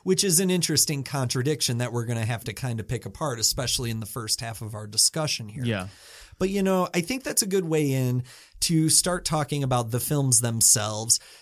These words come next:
Speaker 1: because if we want to move on from last week's episode with Kubrick making his way into the studio system and being put on an M G M and working with Kirk Douglas, that's going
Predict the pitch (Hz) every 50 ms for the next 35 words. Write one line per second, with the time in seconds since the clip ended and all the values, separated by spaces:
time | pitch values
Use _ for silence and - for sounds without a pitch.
0 | _ - - 160 156 - - 135 156 147 143 139 139 139 135 135 135 131 - -
1 | - - 151 131 - 156 156 156 151 170 208 233 247 220 202 190 180 160 147 139
2 | 135 131 131 131 131 131 131 - - - - - 127 123 123 123 139 170 170 -
3 | - 185 185 165 - - - 120 - - 131 120 - - 123 117 113 113 117 117
4 | - - - - - - - 139 143 - - - - 175 165 156 160 160 147 113
5 | 127 123 131 143 - 180 175 175 175 165 156 147 147 143 143 143 139 139 143 139
6 | 143 143 - - - - 131 127 123 123 127 123 120 117 - - 131 120 - -
7 | - 135 127 123 117 117 123 135 - 123 120 117 113 127 135 151 165 160 - -
8 | 151 143 139 139 139 139 139 135 127 127 127 127 135 135 131 139 139 127 120 117
9 | 113 117 120 120 - - - - _ - 139 131 120 113 117 110 110 120 131 139
10 | - 175 160 165 165 160 160 160 - - 160 160 160 - - 131 120 120 120 117
11 | 117 120 113 110 113 113 - - - - - - - 151 - _ 131 123 123 135
12 | 147 175 170 - - - - - 180 185 180 175 175 170 165 165 160